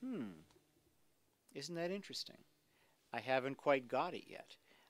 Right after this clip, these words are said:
I wonder what else is required. I wonder what perhaps I've done wrong. I wonder what perhaps I might do the next time."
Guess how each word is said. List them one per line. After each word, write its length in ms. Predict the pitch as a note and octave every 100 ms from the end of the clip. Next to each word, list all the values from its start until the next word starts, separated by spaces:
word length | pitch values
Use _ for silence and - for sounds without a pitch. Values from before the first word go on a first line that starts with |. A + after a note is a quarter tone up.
| -
I 100 | A#2+
wonder 420 | A#2+ C3+ C#3 D3
what 240 | C3+ B2+
else 300 | B2 B2 A#2
is 160 | B2 -
required. 640 | B2+ - E3+ E3 F2 - -
I 100 | A2
wonder 400 | A2 B2+ C3 C3
what 300 | B2 A#2+ A#2 -
perhaps 680 | A2 - C#3+ - - - -
I've 200 | A#2+ A#2
done 200 | B2+ B2
wrong. 360 | B2 E3 A3 - -
I 100 | B2+
wonder 380 | C#3 E3 E3+ D#3+
what 240 | D#3+ D#3 - - -
perhaps 320 | D3 E3+ D#3+
I 80 | E3+
might 280 | D#3+ D#3+ C#3+
do 380 | C#3+ D#3 D#3 -
the 260 | C3 B2+ E3+
next 360 | E3+ G#3 - -
time." 320 | A#2+ -